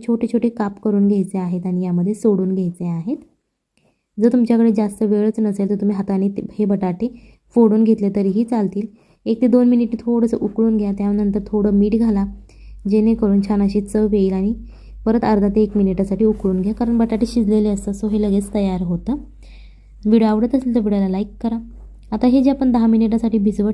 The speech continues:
ठेवलं होतं, त्याच्यावरचं आता आपण झाकण काढून घ्यायचं आहे आणि तुम्हाला दिसत असेल बघा, छान असा आपला साबुदाणा भिजलेला आहे, जेणेकरून ही रेसिपी आपल्याला करता येईल. एक ते दोन पाण्याने हे स्वच्छ धुवून घेतलेला आहे,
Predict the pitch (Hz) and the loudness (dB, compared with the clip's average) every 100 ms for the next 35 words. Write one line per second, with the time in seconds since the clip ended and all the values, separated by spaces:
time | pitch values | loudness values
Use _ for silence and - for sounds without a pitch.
0 | 208 226 196 190 180 180 254 - - - | 0 0 0 0 -4 -6 -10 -12 -20 -20
1 | - - - - 220 208 208 208 208 202 | -20 -20 -20 -6 -2 2 2 0 -2 -2
2 | 208 202 208 190 208 220 220 214 214 202 | 0 0 0 -2 -4 0 2 2 2 0
3 | 180 190 180 202 214 - 196 190 196 190 | 0 -4 -4 -6 -8 -6 -4 0 0 2
4 | 190 196 196 190 190 180 175 202 - - | 0 -2 -2 -4 -2 -2 -2 -6 -12 -20
5 | - - 226 240 233 233 233 226 208 202 | -20 -4 0 0 0 0 0 2 0 2
6 | 214 208 214 185 202 202 196 190 196 202 | 2 2 2 2 2 2 2 2 0 0
7 | 202 202 208 - - - - - - 214 | -2 -2 -2 -6 -16 -20 -20 -8 0 2
8 | 202 202 214 202 196 185 196 196 180 185 | 2 -2 -2 -2 -2 -2 -2 -4 -4 -2
9 | 175 175 220 220 226 240 240 233 233 226 | 0 0 -2 -2 0 2 2 2 2 4
10 | 214 214 226 214 208 202 208 214 226 214 | 2 2 0 -2 -2 0 2 2 0 0
11 | 208 202 190 | 0 0 -2